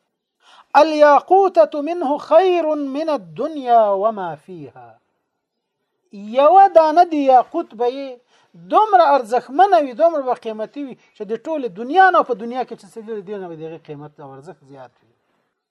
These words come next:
وَيُزَوَّجُ اثْنَتَيْنِ وَسَبْعِينَ مِنَ الْحُورِ الْعِينِ، او دوه اویا دغه حورې، یا حورې عین، د غټو سترګو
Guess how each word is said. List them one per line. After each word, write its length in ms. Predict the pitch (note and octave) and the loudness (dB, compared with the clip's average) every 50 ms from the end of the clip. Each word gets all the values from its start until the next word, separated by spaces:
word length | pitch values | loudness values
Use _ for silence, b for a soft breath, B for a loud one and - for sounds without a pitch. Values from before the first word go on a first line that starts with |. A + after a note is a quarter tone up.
| _ _ _ _ _ _ _ b b b b b b b | _ _ _ _ _ _ _ b b b b b b b
وَيُزَوَّجُ 680 | - G#3+ G3+ G3 G3 F3+ E3 G#3 C4 C4 C4 A#3+ G#3 E3+ G3 | -4 -4 -4 -2 -4 -6 -4 -4 -4 -2 -2 -4 -6 -6 -8
اثْنَتَيْنِ 680 | F#3+ - - F#3 F3 E3+ E3 _ G#3+ G#3+ G#3+ F#3+ F3 F3 E3 | -12 -12 -14 -12 -12 -12 -10 _ -10 -10 -8 -10 -12 -12 -14
وَسَبْعِينَ 600 | D#3+ D#3 D3 - D#3+ D3+ C#3+ D3 E3+ F#3 F3 D#3 D3+ | -16 -16 -16 -16 -16 -14 -14 -14 -12 -12 -14 -14 -16
مِنَ 160 | D3 D3+ D3+ | -16 -16 -16
الْحُورِ 400 | D3 C#3+ C3+ - - D#3+ D3 C#3+ | -16 -18 -18 -18 -20 -18 -18 -16
الْعِينِ، 460 | C3+ C3+ C3 B2 B2 C3 B2+ B2 A#2 A2+ A#2 B2+ _ _ _ _ _ _ _ _ _ _ _ _ _ _ _ _ _ _ - | -18 -18 -18 -18 -20 -20 -20 -20 -20 _ _ _ _ _ _ _ _ _ _ _ _ _ _ _ _ _ _ _ _ _ -12
او 200 | F3+ E3+ D#3+ D#3 | -10 -10 -10 -10
دوه 280 | C#3 C#3 D#3 A#3 C#4+ - B3 A#3+ | -14 _ -2 -2 -2 2 2 0
اویا 260 | A#3+ B3 B3+ C4+ C#4 C#4 C#4 _ _ _ _ _ _ _ _ | 0 0 -6 -10 -10 -10 -14 _ _ _ _ _ _ _ _
دغه 220 | - D4 D4 C4 A3+ - | 0 0 0 0 -4 -6
حورې، 280 | - A#3 A#3 G3+ G3 F#3+ - _ _ _ _ _ _ _ | -6 -12 -12 -12 -12 -14 -14 _ _ _ _ _ _ _
یا 100 | E3 D3+ | -18 -16
حورې 380 | - - A3 G3+ F#3 E3+ D#3+ D#3 D#3 | -14 -12 -12 -12 -10 -10 -12 -12 -10
عین، 320 | F#3+ G#3+ A3 G3+ G3 E3 D3 C#3+ _ _ _ _ _ _ _ _ - | -10 -10 -10 -12 -12 -14 -16 -20 _ _ _ _ _ _ _ _ -18
د 20 | D#3+ D#3+ | -8 -6
غټو 200 | - C#4 C#4 G#3+ | -6 -6 -6 -10
سترګو 480 | F#3 - - _ G#3 G3+ F#3 E3 D3+ E3 | -18 -18 -16 _ -12 -12 -12 -12 -12 -12